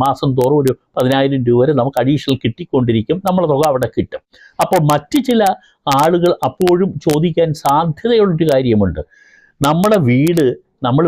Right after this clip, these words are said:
വെച്ചിട്ട് കഴിഞ്ഞാൽ അതിന് വില വർദ്ധിച്ചു കൊണ്ടേ ഇരിക്കില്ലേ എന്നാണ് ചോദ്യം. അങ്ങനെയുള്ള ചിന്ത വേണ്ട. എന്താണെന്ന് വെച്ചാൽ അത് ആ നിലയിലായിരിക്കും. മുമ്പ് ഭൂമി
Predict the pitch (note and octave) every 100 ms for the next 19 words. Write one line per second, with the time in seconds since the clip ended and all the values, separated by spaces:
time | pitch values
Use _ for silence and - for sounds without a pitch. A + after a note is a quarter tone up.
0 | A#2+ - F#3+ E3+ D#3+ B2+ A2 A2 A#2+ -
1 | G#2 A2 D#3 C#3 D#3 D#3 A#2+ A2+ B2+ E3+
2 | F3 F#3 C3+ C3 C3+ C3+ D#3+ F#3+ - -
3 | C3+ C3+ D#3 D#3 E3+ D3+ B2+ B2+ D3+ -
4 | C#3 B2 G#2+ - - _ _ _ - D#3
5 | A3 A#3 B3 A3+ G3+ G3+ F3+ C3 G2+ -
6 | - - C3 D#3 E3+ F3 D3+ A2+ - F#2
7 | - _ - _ C3 D3 F#3+ G3+ - _
8 | - D#3 F#3 A3 F#3 F#3 G#3+ A#3+ A3+ D#3+
9 | C3+ C#3 C#3 D#3 F3 F3+ - E3 C#3+ D#3+